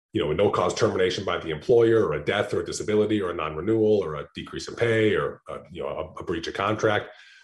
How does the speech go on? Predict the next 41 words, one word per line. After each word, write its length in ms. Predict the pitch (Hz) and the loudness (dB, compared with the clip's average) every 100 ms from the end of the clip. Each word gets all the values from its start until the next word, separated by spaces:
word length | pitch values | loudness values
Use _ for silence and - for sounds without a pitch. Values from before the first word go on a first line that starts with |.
| - | -2
So 180 | - | 0
there's 220 | 107 113 120 | 4 2 4
ways 200 | 175 214 | 4 4
that 160 | - | 0
physicians 400 | 120 117 - 110 | 0 -2 -4 -8
can 140 | - 104 | -10 -6
kind 180 | 107 | -4
of 80 | 95 | -4
help 260 | 92 90 - | -4 -6 -6
balance 380 | 71 92 117 - | -4 -2 -2 -4
them 100 | 117 | -6
and 100 | 101 | -4
make 180 | 95 | -2
them 200 | 101 90 - - | -2 -4 -12 -6
fair. 500 | 87 92 135 185 - - - | 0 2 2 2 -6 -20 -6
But 300 | 101 101 - - | -2 -2 -4 -4
yeah, 260 | 139 113 | -2 -2
we 200 | 92 110 | -4 -6
do 200 | 113 110 | -4 -6
see 240 | 120 113 120 | -6 -4 0
them. 380 | 143 165 160 - | 2 2 0 0
Typically, 500 | 131 165 160 180 190 | 0 2 0 0 2
if 140 | 123 120 | 0 0
I 120 | 107 | 0
had 160 | 120 113 | 0 -2
to 60 | |
give, 140 | 110 113 | -2 -2
like, 140 | 87 | -4
a 60 | 101 | -6
blanket 500 | - 101 113 117 - | -4 -2 -2 -2 -2
statement, 440 | 101 92 135 135 | -2 0 -2 -2
I 80 | 107 | -2
would 140 | 104 | -2
say 300 | - 98 - - | -2 -2 -4 -6
ten 320 | 117 113 - | -4 -2 -4
to 120 | - | -10
twelve 300 | - 110 110 | -2 -2 0
thousand 320 | 107 101 95 | 0 0 0
dollars 400 | 90 90 113 113 | 0 0 2 0
of 160 | 101 - | -2 -4
forgiveness 760 | 92 92 95 110 123 - - | -6 -4 -4 -2 -4 -4 -14